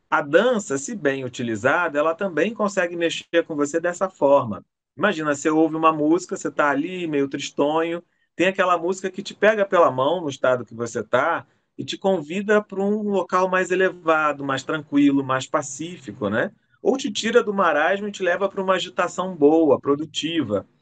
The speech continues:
A dança, quando bem empregada, ela também tem essa capacidade. Ela pode te tirar de um dete-, de uma determinada condição e te convidar pra uma condição mais interessante. E a gente foi buscando essas referências doutrinárias pra discutir com jovens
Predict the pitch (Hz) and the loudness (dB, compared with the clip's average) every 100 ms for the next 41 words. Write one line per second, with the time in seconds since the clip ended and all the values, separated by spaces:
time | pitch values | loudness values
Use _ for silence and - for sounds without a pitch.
0 | _ - 160 135 165 202 208 202 196 185 | _ -2 0 2 0 0 -2 0 0 0
1 | 139 135 143 170 160 139 147 151 156 156 | 0 -2 0 0 2 2 0 -2 -2 -2
2 | 160 135 139 156 - 139 143 135 147 - | -4 0 0 0 -4 -2 -2 -4 -4 -4
3 | 135 - - 151 127 107 107 98 95 _ | -4 -4 -4 -8 -2 -2 -2 -6 -12 _
4 | _ _ - 117 120 139 143 143 143 143 | _ _ -2 0 2 2 0 -4 -12 -4
5 | 165 147 139 185 180 156 131 123 120 127 | 0 2 2 -2 -6 -10 -2 -2 0 -6
6 | 117 131 127 127 131 127 123 123 120 127 | -4 -2 0 0 -2 -2 0 0 0 -4
7 | 127 - 143 151 190 _ _ - 135 - | -6 0 2 2 -4 _ _ -16 -12 -2
8 | 175 175 160 139 151 160 160 160 160 151 | -2 -2 0 0 0 -4 -6 -6 -4 -6
9 | - 151 156 143 135 139 139 - _ - | -2 -2 0 0 0 -2 -6 -14 _ -12
10 | 147 156 151 170 - 120 110 104 - _ | -6 -2 0 -2 0 2 0 -6 -16 _
11 | - 226 254 240 208 208 - 143 139 135 | -4 -4 -2 0 0 0 0 0 0 -2
12 | 131 135 135 127 120 113 110 120 123 160 | 0 0 0 0 0 -4 -4 -4 -2 -2
13 | 156 139 156 190 - 160 156 - 156 156 | 0 0 -2 -4 -4 -4 -4 -8 -8 -8
14 | 208 240 180 139 143 160 180 - | -8 -6 0 4 4 2 -8 -18